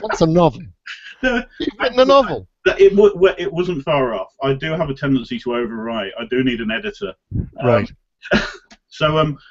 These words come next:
Speaker 2: yeah, and, and I wanted to look, for me, again, it's about, if you're gonna make a film, you're gonna put the time and effort into making it. Certainly, this was about the feature and the eventual feature.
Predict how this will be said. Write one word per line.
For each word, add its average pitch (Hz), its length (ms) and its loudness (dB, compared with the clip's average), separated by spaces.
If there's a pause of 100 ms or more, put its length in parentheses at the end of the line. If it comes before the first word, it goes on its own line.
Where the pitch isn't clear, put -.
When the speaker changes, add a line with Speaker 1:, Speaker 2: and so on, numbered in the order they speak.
(140)
Speaker 2:
yeah, 208 300 2
and, 151 200 -2
and 156 140 0
I 160 120 0
wanted 196 360 -6
to - 100 -14
look, 147 260 -4 (440)
for - 100 -10
me, 196 220 -2
again, 165 320 0
it's - 180 -8
about, 139 240 -2
if 127 100 -8
you're 147 80 -6
gonna 190 140 0
make 202 220 -2
a - 20 -20
film, 113 340 -2
you're 110 120 -2
gonna 120 180 -4
put - 120 -8
the 113 60 -14
time 131 300 0
and 117 100 0
effort 113 240 -8
into 101 200 -8
making 110 380 -8
it. - 120 -20 (1120)
Certainly, 135 400 4
this 139 260 0
was 131 100 0
about 120 220 -2
the - 60 -20
feature 101 480 -8
and 98 100 -8
the 101 80 -2
eventual 101 420 -6
feature. - 460 -12